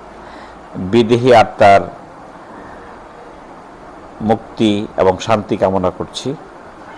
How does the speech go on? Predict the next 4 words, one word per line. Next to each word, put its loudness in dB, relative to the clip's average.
আমাদের 6
এই 4
শিক্ষা -2
ব্যবস্থার 4